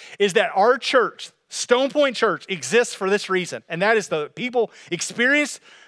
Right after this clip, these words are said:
the goodness of the gospel and their salvation and the truth, the precise truth of God and his character. That is why we are here.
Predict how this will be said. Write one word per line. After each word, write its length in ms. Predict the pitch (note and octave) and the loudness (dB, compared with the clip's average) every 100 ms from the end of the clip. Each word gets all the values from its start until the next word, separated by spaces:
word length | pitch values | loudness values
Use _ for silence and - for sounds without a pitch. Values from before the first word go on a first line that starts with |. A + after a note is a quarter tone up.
| _ | _
the 120 | F3+ | -6
goodness 600 | D#3+ G3+ C#4+ E4 E4+ - | 0 2 2 2 -2 -2
of 120 | F#3+ D3+ | -6 -4
the 60 | |
gospel 540 | D3+ A#3 C4+ - D4+ D4 | 2 4 4 0 -2 0
and 100 | E3+ | -2
their 80 | |
salvation 760 | C#3+ G3 F3 D3+ B3 B3+ C#4+ C4+ - _ _ _ _ _ _ _ _ | -2 0 2 2 0 0 -6 -6 -12 _ _ _ _ _ _ _ _
and 200 | - A3 | -2 2
the 80 | G3 | 2
truth, 560 | - - C#4 E3+ B2+ _ | 0 0 2 2 -4 _
the 120 | G#3+ | -2
precise 680 | A3+ A#3+ - - C4 C#4+ C#4 | 0 -2 -2 0 4 4 2
truth 300 | - G3 F#3 | -2 -2 -4
of 80 | D#3+ | 0
God 140 | F#3+ | 0
and 80 | F#3+ | 0
his 120 | F#3 | -4
character. 400 | - F#3 - B2+ G3 | -2 -2 -2 -6 2
That 160 | A#3+ | 2
is 160 | B3 D3 | 2 -4
why 400 | C3+ F3+ G3 G#3 | -2 2 4 2
we 180 | F#3+ F#3+ | 0 -2
are 120 | E3 | -4
here. 320 | C#3 D3 G2+ | -6 -12 -12